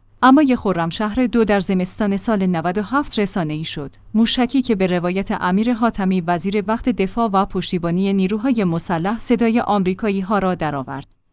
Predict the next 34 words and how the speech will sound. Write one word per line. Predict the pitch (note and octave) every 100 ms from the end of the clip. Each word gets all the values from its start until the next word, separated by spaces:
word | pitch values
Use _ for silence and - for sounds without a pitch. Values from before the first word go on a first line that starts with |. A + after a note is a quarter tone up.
| - -
علت | A3+ A#3+ C4+ C#4
سر | - B3 A3
به | G#3
صدای | - A3+ B3+ B3
آمریکایی‌ها | - G#3+ G3 G3+ G#3 F#3+ G#3 C4+
البته | A#3+ A3 A#3 C4+
این | B3+ A3
بود | G3+ F#3+
که | G#3+
سرجنگی | F#3+ G#3+ F#3+ G3+ G3 A3 A3
نصب | G3+ G3+
شده | G3 F3 G3
روی | F#3+ F3
خرمشهر | - F3+ E3 D#3+ - G#3 G3 -
دو | A#3+
دقت | G#3+ G3 G3 G#3
و | F3+ F3+
قدرت | F3+ A3+ A#3
تخریب | A3 G3+ F#3+ G#3+ G3
ترسناکی | G#3+ F#3 - F#3+ F3 A3
را | G#3+
برای | A3 A3 A3+ G#3+
نیروهای | G3 F#3 G#3 B3+ G#3+
مسلح | F#3 F3+ F#3+ G3 G#3
ایران | A3 E3+ G3 G#3+
به | G#3+ -
ارمغان | G3 F3+ E3+ G#3 -
آورده | F#3 D#3 C#3 C3+
بود. | C#3+ C#3 - - -
بر | A#3+
اساس | B3+ G#3+ - B3 C4+
گفته‌های | A#3 A3+ G3+ F#3 A3+ A#3
امیر | G3 F3 D#3+
حاتمی، | E3+ G3 F3+ C#3